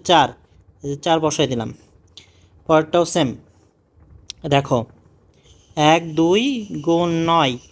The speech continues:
এই যে নয় হচ্ছে তোমার কি করতে হবে? উপরে হবে নয়, নিচে হবে দুই, তাহলে নয়,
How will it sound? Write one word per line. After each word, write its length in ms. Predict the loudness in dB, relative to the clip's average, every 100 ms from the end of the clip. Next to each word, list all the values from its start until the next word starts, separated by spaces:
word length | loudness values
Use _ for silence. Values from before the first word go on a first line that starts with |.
| -20 _ _ -20 _ _
এই 120 | -6
যে 140 | 0 0
নয় 280 | 2 2 2
হচ্ছে 280 | 0 -6 -8
তোমার 240 | -6 -4 -4
কি 120 | -8
করতে 240 | -6 -6 -2
হবে? 140 | 0
উপরে 280 | 0 0 0
হবে 200 | 2 0
নয়, 280 | 0 0 -2
নিচে 240 | -2 -4 -4
হবে 180 | -2 -2
দুই, 280 | 0 0 0 -8 _ -20 _ _ -6
তাহলে 280 | -2 0 0
নয়, 300 | 0 0 0